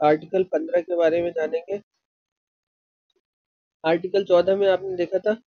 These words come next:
कि विधि के समक्ष समानता एवं विधियों का समान स-, संरक्षण के बारे में जाना था और अब ये आर्टिकल पन्द्रह क्या कहता है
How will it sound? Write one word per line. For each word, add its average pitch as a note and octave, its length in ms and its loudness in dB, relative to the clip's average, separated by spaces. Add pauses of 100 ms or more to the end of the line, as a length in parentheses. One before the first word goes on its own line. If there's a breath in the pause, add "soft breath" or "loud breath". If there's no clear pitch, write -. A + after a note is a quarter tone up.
(500)
कि G3+ 80 -4
विधि E3 360 0
के G#3+ 140 2
समक्ष G3+ 420 -2
समानता F#3+ 520 2 (160)
एवं F3+ 180 -2
विधियों F3 300 2
का G3 120 0
समान F#3 340 0
स-, F#3 120 -8
संरक्षण F3 720 -2
के F#3+ 200 0 (540)
बारे E3 300 2
में F#3 140 2
जाना D#3+ 300 2
था G#3+ 260 -4 (320)
और D#3+ 220 -8
अब E3+ 200 0
ये F#3+ 120 2
आर्टिकल E3+ 440 0
पन्द्रह F3 320 2
क्या F#3 140 -4
कहता E3 320 -8
है F#3 200 -4